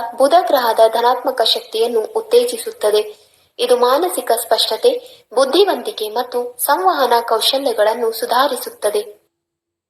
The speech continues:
ಏಳು, ಮಿಥುನ ರಾಶಿಯವರು ಯಾವ ರುದ್ರಾಕ್ಷಿಯನ್ನು ಧಾರಣೆ ಮಾಡಬೇಕು? ಮಿಥುನ ರಾಶಿಯವರು ನಾಲ್ಕು ಮುಖಿ, ಏಳು ಮುಖಿ, ಎಂಟು ಮುಖಿ ಅಥವಾ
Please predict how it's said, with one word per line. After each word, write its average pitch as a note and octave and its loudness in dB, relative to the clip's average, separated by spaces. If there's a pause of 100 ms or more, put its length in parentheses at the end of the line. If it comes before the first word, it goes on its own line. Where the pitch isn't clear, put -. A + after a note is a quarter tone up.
(200)
ಏಳು, B3 2 (440)
ಮಿಥುನ D#4+ 2 (100)
ರಾಶಿಯವರು B3 2
ಯಾವ C4 4 (100)
ರುದ್ರಾಕ್ಷಿಯನ್ನು A3+ -2
ಧಾರಣೆ A#3 2
ಮಾಡಬೇಕು? G#3+ -2 (560)
ಮಿಥುನ F4+ 2 (100)
ರಾಶಿಯವರು A#3+ 2
ನಾಲ್ಕು D4 0
ಮುಖಿ, B3 -4 (140)
ಏಳು C#4+ 6
ಮುಖಿ, A#3+ -4
ಎಂಟು B3 2
ಮುಖಿ C4+ -4
ಅಥವಾ A3+ 0